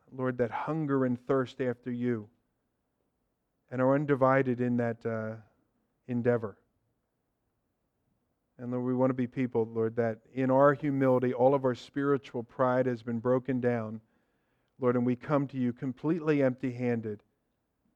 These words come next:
Lord, just simply requesting, Lord, if you would have me, I'll be yours. So, Father, thank you for your great love for us.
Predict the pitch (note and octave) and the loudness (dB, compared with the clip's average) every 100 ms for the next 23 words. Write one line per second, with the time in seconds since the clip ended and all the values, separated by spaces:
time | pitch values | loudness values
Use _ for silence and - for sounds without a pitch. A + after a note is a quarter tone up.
0 | _ _ _ _ _ _ _ _ _ _ | _ _ _ _ _ _ _ _ _ _
1 | _ _ _ _ _ _ _ - A#2+ A#2 | _ _ _ _ _ _ _ -10 -8 -4
2 | C#3 - - D3 - C#3+ C3 - C3+ B2+ | -6 -6 -6 -6 -2 -2 -2 0 0 0
3 | - B2+ B2+ B2+ A#2+ C3 C3 A2+ C3 B2+ | -6 -2 0 0 0 0 0 0 -2 -2
4 | B2+ A#2 A#2+ A#2+ A#2 A#2 G#2+ G#2 - _ | -2 0 0 -2 -4 -4 -6 -12 -20 _
5 | _ _ _ _ _ _ _ _ _ _ | _ _ _ _ _ _ _ _ _ _
6 | _ _ _ _ _ _ _ _ _ _ | _ _ _ _ _ _ _ _ _ _
7 | _ _ _ _ _ D3+ F3 D#3 D3+ F3 | _ _ _ _ _ -2 2 4 4 2
8 | E3+ - D3 - D3 D3 C#3 C3+ C3+ B2+ | -2 -2 -6 -4 -4 2 2 2 -4 -16
9 | _ _ _ _ _ _ _ C3 B2+ B2+ | _ _ _ _ _ _ _ -10 -2 0
10 | A#2+ B2+ B2+ D#3 D#3 F#3+ | 2 2 0 -6 -6 -10